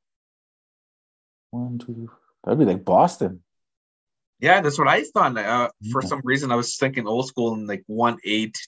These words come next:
Speaker 2: two seven,
Speaker 1: That's what I
Speaker 2: three six,
Speaker 1: was
Speaker 2: four five. But I totally
Speaker 1: Then
Speaker 2: forgot it. Yeah. I don't like
Speaker 1: you
Speaker 2: that.
Speaker 1: got Colorado. If, well, the way it looks, Dallas,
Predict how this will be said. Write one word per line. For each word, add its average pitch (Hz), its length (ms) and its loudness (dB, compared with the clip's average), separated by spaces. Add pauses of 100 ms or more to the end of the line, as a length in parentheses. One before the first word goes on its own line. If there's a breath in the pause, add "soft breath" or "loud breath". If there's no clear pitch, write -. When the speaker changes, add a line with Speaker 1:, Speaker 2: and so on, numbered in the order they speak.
(100)
Speaker 2:
two 120 200 -4
seven, 110 380 0
Speaker 1:
That's 107 40 -10
what - 840 -20
I - 40 -16
Speaker 2:
three 113 160 -2
six, 92 360 2
Speaker 1:
was - 380 -14 (420)
Speaker 2:
four 113 260 -2
five. 107 520 0 (1600)
But 104 100 0
I 107 80 2
totally 107 300 2
Speaker 1:
Then 92 100 4
Speaker 2:
forgot 95 320 0
it. 92 60 -12 (300)
Yeah. 92 360 -4 (760)
I 139 80 6
don't 147 140 6
like 98 160 2
Speaker 1:
you 110 60 4
Speaker 2:
that. 113 180 6
Speaker 1:
got - 80 -8
Colorado. 107 720 6 (500)
If, 110 140 -4 (580)
well, 90 160 0
the 90 60 0
way 95 100 2
it 90 80 2
looks, - 420 -4 (120)
Dallas, 98 520 4